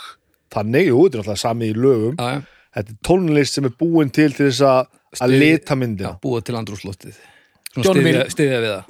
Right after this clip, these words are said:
Speaker 3: John Williams,
Speaker 1: Já.
Speaker 3: uh,
Speaker 2: Já.
Speaker 3: Ennio Morricone,
Speaker 1: Já, veist,
Speaker 3: allt þetta
Speaker 1: þessi
Speaker 3: dót.
Speaker 1: risar, sko.
Speaker 2: Já.
Speaker 1: Þarna erum við að tala um, þú veist, undir þetta myndi til dæmis þetta fræga Indiana Jones Star Wars stuff, það allt saman,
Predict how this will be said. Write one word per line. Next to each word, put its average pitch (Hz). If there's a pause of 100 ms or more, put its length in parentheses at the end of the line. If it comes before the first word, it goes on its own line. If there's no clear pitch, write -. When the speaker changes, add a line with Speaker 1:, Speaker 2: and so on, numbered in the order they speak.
(140)
Speaker 3:
John 185
Williams, 143
Speaker 1:
Já. 147
Speaker 3:
uh, 131
Speaker 2:
Já. 123
Speaker 3:
Ennio 175
Morricone, 139
Speaker 1:
Já, 123 (100)
veist, 123
Speaker 3:
allt 156
þetta 135
Speaker 1:
þessi 147
Speaker 3:
dót. -
Speaker 1:
risar, 120
sko. -
Speaker 2:
Já. 120 (280)
Speaker 1:
Þarna 143
erum 143
við 131
að -
tala 135
um, 123 (340)
þú 135
veist, - (260)
undir 156
þetta 165
myndi 139
til 131
dæmis 131
þetta 127
fræga 139
Indiana 127
Jones 117
Star 135
Wars 117
stuff, - (400)
það 139
allt 120
saman, 117